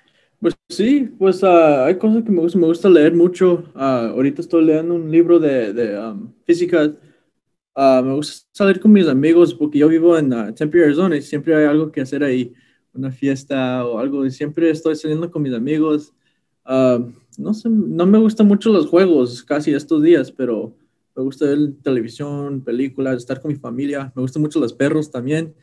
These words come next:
Ah, sí, siempre, como te digo, siempre estoy en algo, siempre estoy ocupado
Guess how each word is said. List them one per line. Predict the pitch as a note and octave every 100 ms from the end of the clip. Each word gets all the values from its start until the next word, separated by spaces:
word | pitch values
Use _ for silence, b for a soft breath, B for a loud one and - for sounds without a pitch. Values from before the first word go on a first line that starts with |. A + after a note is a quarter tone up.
| _ _ _ _
Ah, | - A#2 A#2 G#2+ A#2+ - _ _ _
sí, | - C3+ F#3+ -
siempre, | - - D3 - C3 A#2+
como | D3+ D3+
te | D3
digo, | C#3 C#3+
siempre | C#3+ F3+ - F3
estoy | E3+ E3
en | D3
algo, | C3+ A#2+ A2
siempre | - C3+ D3+
estoy | C#3+ C#3+
ocupado | D3 - B2 B2+